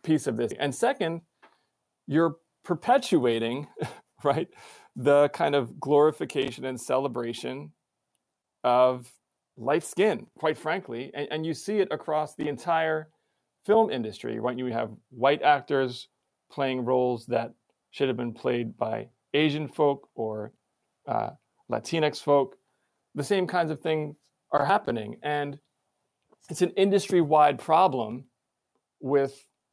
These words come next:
not only cultural implications, but also economic and power implications within the business, because you're perpetuating that colorism within the industry itself,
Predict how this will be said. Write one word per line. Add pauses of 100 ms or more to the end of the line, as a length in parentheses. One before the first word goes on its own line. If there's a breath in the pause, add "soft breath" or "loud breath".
not
only (880)
cultural (140)
implications,
but
also (720 soft breath)
economic
and
power
implications
within
the
business,
because (360)
you're
perpetuating
that
colorism
within
the
industry
itself,